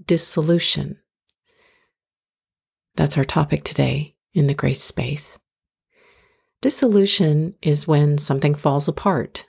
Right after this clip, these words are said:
disperses, dissolves, and changes form. It's a form of death. We see it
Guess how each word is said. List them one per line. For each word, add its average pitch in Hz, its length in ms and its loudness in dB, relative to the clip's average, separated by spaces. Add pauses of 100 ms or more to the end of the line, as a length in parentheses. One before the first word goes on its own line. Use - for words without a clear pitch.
(140)
disperses, 156 880 0
dissolves, 151 720 0
and 143 280 -4
changes 147 460 0
form. 139 520 -2 (760)
It's 156 160 -2
a 170 60 4
form 165 320 2
of 151 160 -2
death. 151 480 -2 (400)
We 147 140 2
see 165 320 2
it 165 200 0